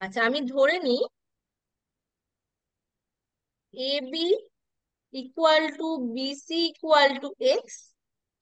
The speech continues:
আর এ সিটা হচ্ছে ওয়াই,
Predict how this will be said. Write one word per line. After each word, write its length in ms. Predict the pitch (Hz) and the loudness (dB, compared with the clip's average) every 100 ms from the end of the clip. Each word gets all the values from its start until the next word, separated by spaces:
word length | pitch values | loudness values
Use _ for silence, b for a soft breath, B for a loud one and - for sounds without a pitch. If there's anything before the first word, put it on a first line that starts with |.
| _ _ 214 | _ _ -4
আর 80 | 202 202 262 | -2 -4 -2
এ 20 | 302 302 | -2 2
সিটা 320 | 403 403 381 320 | 4 6 4 4
হচ্ছে 360 | 277 - - 415 - _ _ _ _ _ _ _ _ _ - | 2 0 -2 -4 -4 _ _ _ _ _ _ _ _ _ -6
ওয়াই, 240 | 208 196 | -2 -2